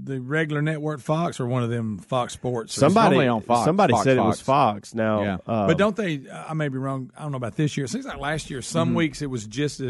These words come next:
Speaker 2: It, you know,
Speaker 1: N F L.
Speaker 2: you're right.
Speaker 3: It would
Speaker 2: That's
Speaker 3: come
Speaker 1: Some
Speaker 3: back and
Speaker 2: that's
Speaker 3: forth,
Speaker 2: why I
Speaker 3: back and
Speaker 2: bring
Speaker 3: forth,
Speaker 2: this
Speaker 3: yeah.
Speaker 2: up. Is, are we getting this every week on the
Speaker 1: I don't
Speaker 2: big
Speaker 1: know.
Speaker 2: network, or is it gonna be six weeks and then only N F L Network, then three weeks only N F L Network? Um,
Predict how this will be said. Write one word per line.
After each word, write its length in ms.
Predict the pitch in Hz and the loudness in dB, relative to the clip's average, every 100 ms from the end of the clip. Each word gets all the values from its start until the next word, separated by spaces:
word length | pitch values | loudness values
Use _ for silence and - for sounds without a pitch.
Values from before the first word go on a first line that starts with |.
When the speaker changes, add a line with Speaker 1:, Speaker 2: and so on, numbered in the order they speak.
| 156 | 0
Speaker 2:
It, 80 | 175 | 4
you 140 | 226 | 6
know, 140 | 220 170 | 6 6
Speaker 1:
N 60 | |
F 20 | |
L. 40 | 151 | 6
Speaker 2:
you're 100 | 208 | 6
right. 260 | 196 135 82 | 6 4 4
Speaker 3:
It 40 | |
would 80 | 151 | 4
Speaker 2:
That's 140 | 214 175 | 4 4
Speaker 3:
come 160 | 170 | 2
Speaker 1:
Some 60 | 135 | 6
Speaker 3:
back 200 | 143 131 | 4 4
and 60 | 127 | 4
Speaker 2:
that's 180 | 214 269 | 4 6
Speaker 3:
forth, 100 | 220 | 6
Speaker 2:
why 140 | 175 | 6
I 20 | |
Speaker 3:
back 80 | 143 | 4
and 80 | 123 | 2
Speaker 2:
bring 200 | 147 143 | 2 2
Speaker 3:
forth, 80 | 131 110 | 0 0
Speaker 2:
this 60 | 127 | 4
Speaker 3:
yeah. 80 | |
Speaker 2:
up. 260 | 147 117 101 | 4 4 2
Is, 180 | 123 110 | -2 -2
are 160 | - 123 | -2 0
we 200 | 143 214 | 2 2
getting 420 | 156 143 180 170 | 2 2 2 0
this 200 | 170 - | 0 0
every 300 | 120 139 139 | -4 -2 -4
week 540 | 113 120 156 - - _ _ _ - | -2 -2 -4 -6 -14 _ _ _ -2
on 380 | 139 156 160 - | 2 2 0 -4
the 120 | 139 | -4
Speaker 1:
I 0 | |
don't 60 | 131 | 0
Speaker 2:
big 180 | 160 139 | -2 0
Speaker 1:
know. 100 | 160 | -2
Speaker 2:
network, 400 | 131 156 175 - | -2 -2 -2 -4
or 180 | - 117 | 0 2
is 160 | 123 113 | 2 0
it 120 | 123 _ - 107 | -8 _ -10 0
gonna 200 | 131 120 | 2 4
be 420 | 123 120 120 107 | 2 4 2 -2
six 380 | - 151 139 139 | -2 -2 -2 2
weeks 400 | 147 143 - 117 | 2 2 -2 -6
and 120 | 110 | -2
then 100 | 107 | 2
only 240 | 110 110 | 2 2
N 80 | 104 | 0
F 140 | 101 | 0
L 80 | 104 | -2
Network, 460 | 101 73 90 85 - | -2 -2 -2 -4 -6
then 180 | 95 90 | -10 -4
three 220 | 120 120 | 0 2
weeks 340 | 117 107 - | 2 0 -2
only 200 | 95 95 | -2 0
N 120 | 92 | 0
F 120 | 87 98 | -2 -2
L 80 | |
Network? 460 | 92 82 85 87 85 _ _ _ _ _ _ _ | -2 -4 -6 -8 -8 _ _ _ _ _ _ _
Um, 440 | 80 90 82 76 | -4 -2 -2 -6